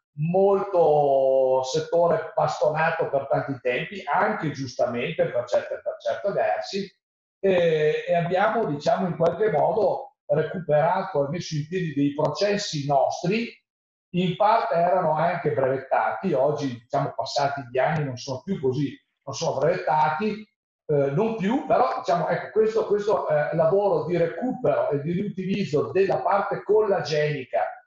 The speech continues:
della proteina del collagene della pelle per produrre degli idrolizzati, eh, eh, proteici,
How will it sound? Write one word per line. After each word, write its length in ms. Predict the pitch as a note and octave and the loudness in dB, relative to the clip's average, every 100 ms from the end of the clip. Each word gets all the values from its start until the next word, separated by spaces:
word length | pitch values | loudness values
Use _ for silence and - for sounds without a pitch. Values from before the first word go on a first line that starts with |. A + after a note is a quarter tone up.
| _ _ _ _ - | _ _ _ _ -4
della 280 | F3 D#3+ | 0 2
proteina 580 | - D3+ D3 F#3 F#3 A3 | 2 0 2 2 2 0
del 200 | D#3 C#3+ | 2 0
collagene 680 | - C#3+ C#3 C3 B2+ - B2 | 0 0 2 2 2 -2 -4
della 240 | B2+ C3 | -2 -2
pelle 400 | - B2+ A#2+ A2+ | 0 0 -2 -6
per 200 | - G3+ | -2 -2
produrre 920 | F3+ E3 D#3+ G#3+ G3 C#3+ A2 - - _ | 0 -2 -2 0 0 0 -2 -6 -18 _
degli 320 | - G3+ F#3 D#3+ | -2 0 0 -2
idrolizzati, 560 | D3+ D3+ D3+ F#3+ D#3+ D3 - | 0 0 0 0 -2 -8 -6
eh, 100 | E3 | -2
eh, 680 | C#3+ C#3 C3 B2 A#2+ A#2 - | -2 0 -2 -2 -4 -6 -6
proteici, 840 | G3 A3 F3 C#3 C#3+ - A3 G3 | -2 0 0 0 0 -2 -6 -6